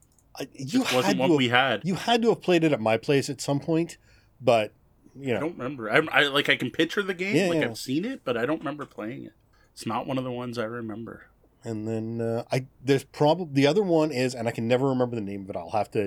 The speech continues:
Speaker 1: I'd have to go digging. Uh, do you remember the, the game I had? It had the wizards and the toads, and the, you were trying to save a dra-, a princess from the dragon, and it's tokens with, uh,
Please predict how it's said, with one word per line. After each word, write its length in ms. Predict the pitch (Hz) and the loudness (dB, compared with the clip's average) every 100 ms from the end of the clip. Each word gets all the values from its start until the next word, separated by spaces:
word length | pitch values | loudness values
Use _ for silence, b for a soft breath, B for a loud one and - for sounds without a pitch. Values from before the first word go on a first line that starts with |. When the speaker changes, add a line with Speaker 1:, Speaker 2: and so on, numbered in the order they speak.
| 104 | -2
Speaker 1:
I'd 100 | 104 | -4
have 120 | 107 | -4
to 60 | - | -2
go 120 | 107 | -2
digging. 480 | 98 110 104 104 98 B B B B | 0 0 0 -2 -4 B B B B
Uh, 180 | 127 120 | 2 2
do 100 | 107 | 4
you 60 | 123 | 4
remember 180 | 139 175 | 6 6
the, 180 | 165 135 | 4 2
the 120 | 127 123 | 2 2
game 280 | 123 127 | 4 4
I 100 | 131 | 2
had? 300 | 123 120 113 110 | 4 4 2 0
It 40 | |
had 120 | 110 | -2
the 60 | 104 | 0
wizards 540 | 110 127 143 139 127 | 2 4 4 2 0
and 160 | 117 104 | -2 -2
the 60 | |
toads, 640 | - - 127 123 123 120 113 | -2 2 4 4 2 -2 -6
and 160 | 104 | -6
the, 60 | 101 _ B B - | -8 _ B B -4
you 80 | |
were 40 | 110 | 0
trying 220 | 135 123 | 2 2
to 60 | 127 | 2
save 220 | 139 107 | 2 2
a 40 | |
dra-, 240 | 104 117 110 | 0 2 0
a 40 | |
princess 400 | - 156 151 165 | 2 2 2 0
from 160 | 190 185 | 0 -2
the 60 | |
dragon, 600 | 135 113 107 104 110 107 107 b b b | 4 4 4 2 -2 -4 -10 b b b
and 520 | 123 113 110 110 110 113 | 2 4 4 2 0 0
it's 340 | 110 - - _ | -2 0 -6 _
tokens 520 | - 156 151 123 104 | 2 2 4 2 0
with, 220 | 107 101 120 | 0 -2 0
uh, 280 | 107 101 | 0 0